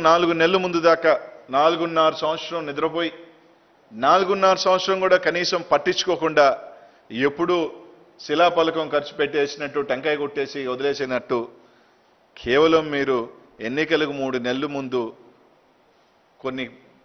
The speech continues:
గుంటూరు ఛానల్ కావచ్చు, అవన్నీ కూడా నామకే వాస్తు చేస్తే ఈరోజు జగన్మోహన్ రెడ్డి గారి ప్రభుత్వం వచ్చిన తర్వాత గోదావరిలోంచి నీళ్లు తీసుకొచ్చి ప్రకాశం బ్యారేజ్ నుంచి ఎన్ఎస్పి కెనాల్కి వేసే కార్యక్రమంలో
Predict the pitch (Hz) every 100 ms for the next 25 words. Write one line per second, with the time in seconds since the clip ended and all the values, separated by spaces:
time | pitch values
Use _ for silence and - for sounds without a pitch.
0 | _ 104 113 120 151 160 147 147 143 139
1 | 135 - 139 _ _ _ _ _ _ _
2 | _ _ _ _ _ 131 143 165 190 190
3 | 180 165 160 127 143 160 170 165 151 151
4 | 135 135 127 143 127 117 120 - _ _
5 | _ 110 120 143 151 143 147 151 147 139
6 | 139 123 127 131 139 135 127 135 123 123
7 | 127 127 127 113 - _ _ _ _ -
8 | 104 127 147 156 156 151 147 - 135 147
9 | 147 139 - 143 135 139 117 117 139 147
10 | 139 131 131 123 123 - 123 120 139 -
11 | 143 127 123 131 135 127 127 120 120 110
12 | _ _ _ _ _ _ _ _ _ _
13 | _ _ _ _ - 117 135 147 143 139
14 | 139